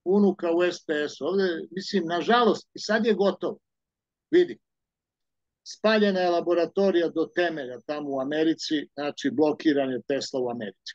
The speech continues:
Ovde je najavljeno da se, da se sklanja, e, muzej. Zašto? Kao bit će novi muzej, zgrada ide u restituciju, Genčićevi unuci, praunuci, rođaci traže zgradu, sve okej.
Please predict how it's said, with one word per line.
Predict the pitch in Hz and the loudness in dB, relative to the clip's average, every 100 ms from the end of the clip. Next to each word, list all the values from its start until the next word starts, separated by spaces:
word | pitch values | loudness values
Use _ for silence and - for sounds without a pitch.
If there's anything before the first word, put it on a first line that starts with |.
| - | 2
Ovde | 151 180 180 180 165 | 6 8 8 8 6
je | 143 143 | 4 2
najavljeno | 143 165 170 165 165 156 | 4 4 4 4 2 -2
da | 131 151 | -2 -2
se, | 147 165 147 143 _ _ _ _ | -2 -2 -2 -2 _ _ _ _
da | 147 160 | 0 0
se | - 160 | 0 0
sklanja, | 135 - 151 165 165 | 0 0 0 2 0
e, | 147 139 - 131 123 120 113 - _ _ _ - | -2 -4 -8 -10 -8 -8 -10 -14 _ _ _ 0
muzej. | 135 160 190 190 190 - _ _ _ - | 6 8 10 8 8 4 _ _ _ 2
Zašto? | 156 156 - - | 2 4 2 6
Kao | 185 165 | 8 8
bit | 175 175 | 6 4
će | 175 | 4
novi | 160 170 156 | 4 6 6
muzej, | 139 185 196 202 180 160 160 - 131 | 6 4 4 6 6 4 2 -4 -4
zgrada | 147 180 165 160 | 2 4 4 4
ide | 160 160 | 2 2
u | 147 | 0
restituciju, | 143 - - - 190 185 180 180 156 123 | -2 -4 -10 0 4 4 4 2 2 2
Genčićevi | 160 165 - 143 151 143 143 | -2 -2 -6 -6 -2 0 0
unuci, | 160 160 - 135 - | 0 -2 -4 -8 -4
praunuci, | 156 156 151 131 - 143 | -2 0 -2 -4 -4 -2
rođaci | 143 139 143 - 113 | 0 0 -4 -6 -6
traže | 143 135 117 | -2 -2 -2
zgradu, | 110 127 160 160 | -6 -2 -2 -2
sve | 123 - 147 | -6 -4 -4
okej. | 123 175 175 | -2 0 0